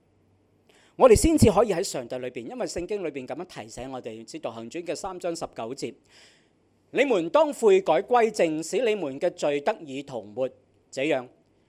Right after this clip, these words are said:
那安舒嘅日子就必從主面前來到。」呢度所講嗰個悔改歸正嘅意思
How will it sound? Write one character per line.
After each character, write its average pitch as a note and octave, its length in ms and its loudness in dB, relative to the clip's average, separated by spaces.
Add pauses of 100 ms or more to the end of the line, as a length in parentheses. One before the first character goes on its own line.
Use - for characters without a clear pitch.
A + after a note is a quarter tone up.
(180)
那 C#3+ 100 0
安 C4+ 380 -2
舒 C4+ 180 -4
嘅 A#3 120 0
日 D3 260 -2
子 C#3 340 -6
就 D3 180 -4
必 - 180 -12
從 A2+ 500 -12 (120)
主 - 140 -14 (300)
面 C3+ 240 -10
前 G2 340 -18
來 F#2 260 -20
到。」 A2 160 -12 (1900)
呢 D4 260 2
度 D3+ 180 0
所 D3+ 420 -6
講 C3 540 -6
嗰 F#3+ 140 -2
個 D#3 180 2
悔 C#3+ 360 0
改 C3 220 -4
歸 E3 260 -2
正 A2 320 -6 (1400)
嘅 G#3 80 6
意 G#3 220 -2
思 A#3 160 -4